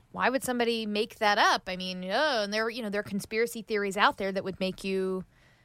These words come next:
if you already don't like Hillary Clinton, you, I can see somebody being like, "Yeah, that might have happened." You know, I mean, that's, and that's what's really, I, I was talking to a friend about this yesterday because the whole, the, Donald Trump tweeted about Boeing and,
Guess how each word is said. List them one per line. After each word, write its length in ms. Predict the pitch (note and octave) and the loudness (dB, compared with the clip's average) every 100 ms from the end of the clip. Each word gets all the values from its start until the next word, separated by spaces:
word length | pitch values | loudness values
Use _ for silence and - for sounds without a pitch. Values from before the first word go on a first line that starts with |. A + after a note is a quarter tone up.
| _ _ - | _ _ -10
if 120 | - | 2
you 120 | B3+ | 6
already 180 | C#4+ C#4+ | 6 4
don't 160 | C4 A#3 | 2 0
like 140 | A#3+ | -2
Hillary 300 | B3+ A#3+ A#3 | 0 0 0
Clinton, 420 | D4 F#4+ D4 F4 - - | -2 -2 -4 -4 -10 -18
you, 140 | - - - | -20 -14 -10
I 100 | - | -10
can 160 | D#4+ G4 | -8 0
see 200 | G#4 C#4+ | 2 4
somebody 320 | A#3+ G3+ F#3 | 4 2 0
being 180 | F3+ F3 | -2 -4
like, 160 | E3+ - - D3+ | -6 -8 -20 -14
"Yeah, 180 | G#3+ F4+ | -6 -2
that 180 | E3 C#4+ | 0 2
might 160 | D4 | 4
have 100 | F#3 | 2
happened." 460 | E3 E3 A3+ C#4 - _ - | 0 0 -4 -4 -12 _ 0
You 80 | |
know, 80 | G#3+ | 4
I 60 | D4 | 4
mean, 160 | C#4+ | 4
that's, 260 | A#3+ C4+ - | 4 4 2
and 240 | A#3 G#3+ | 0 2
that's 300 | G#3+ D#4 - | 4 2 2
what's 200 | - - | -4 -4
really, 480 | G#3+ A3 G#3 G3+ G#3 - - - - - _ | 0 0 2 0 -2 -6 -18 -20 -20 -20 _
I, 180 | - - | -2 4
I 40 | C4+ | 4
was 120 | - | 4
talking 260 | E4+ F#4+ | -2 0
to 60 | E4+ | -2
a 40 | |
friend 200 | - C4+ | 2 4
about 160 | B3 G#3+ | 4 4
this 180 | G3 - | 2 4
yesterday 440 | A3 - G#3+ G3 | 4 6 4 4
because 340 | F3+ - F3+ E3 | 2 -4 -4 -4
the 120 | E3 | 4
whole, 200 | G#3+ G#3 | 6 6
the, 120 | F#3 - E3 D3+ | 2 -8 -12 0
Donald 340 | G#3+ G#3+ G#3+ | 4 4 2
Trump 180 | G3+ F#3+ | -2 0
tweeted 280 | - A3 G3 | 2 4 4
about 280 | F3 - - | 4 2 2
Boeing 420 | E3+ - - - - - | 0 0 -4 -12 -12 -4
and, 200 | F#3 | -2